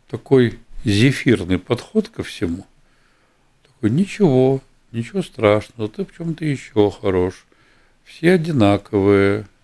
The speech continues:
не надо оценок». Ну, это попытка создать, э, ребёнку иллюзорное представление о реальности.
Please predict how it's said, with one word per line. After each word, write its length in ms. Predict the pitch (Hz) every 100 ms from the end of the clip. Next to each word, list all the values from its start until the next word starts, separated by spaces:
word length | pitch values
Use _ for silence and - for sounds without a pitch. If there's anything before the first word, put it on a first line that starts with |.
| _ -
не 120 | 110
надо 260 | 143 170 190
оценок». 720 | 165 - 110 107 101 101 - _ _ _ _ _ _ _
Ну, 280 | 180 196 208
это 300 | 202 - 190
попытка 640 | - 151 - 202 196 - 175
создать, 760 | - 123 110 131 143 139 - _ - - _ _ _ _ _ _
э, 380 | 131 104 98 101
ребёнку 580 | 104 104 135 180 - 147
иллюзорное 880 | - 123 117 101 104 135 139 135 127
представление 840 | - 101 - 113 101 101 85 90
о 40 | 101
реальности. 760 | 151 113 71 - - _ _